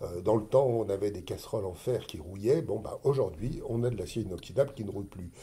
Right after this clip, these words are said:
C'est un grand progrès, il y en a d'autres à opérer. Et puis, euh, on peut se dire que si la, la pratique technique de la cuisine change, à ce moment-là,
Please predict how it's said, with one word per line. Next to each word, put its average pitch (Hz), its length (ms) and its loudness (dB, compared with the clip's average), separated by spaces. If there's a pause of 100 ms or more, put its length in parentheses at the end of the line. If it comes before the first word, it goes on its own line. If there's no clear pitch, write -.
(180)
C'est - 320 6
un 131 80 4
grand 110 180 2
progrès, 120 600 0
il - 80 -4
y 120 40 2
en 135 80 4
a 127 100 8
d'autres 123 300 2
à - 340 -8
opérer. 120 480 2 (360)
Et 123 80 0
puis, 233 360 0 (320)
euh, 113 260 0 (260)
on 127 100 -2
peut 123 160 0
se 127 60 -2
dire 214 180 0
que - 100 -2
si - 420 -4
la, 180 120 4 (200)
la 110 100 -2
pratique - 680 -4 (240)
technique 123 500 -2
de 90 100 -6
la 92 140 -4
cuisine 87 420 -12
change, 180 380 -2
à 123 60 -2
ce 120 160 -8
moment-là, 156 440 -2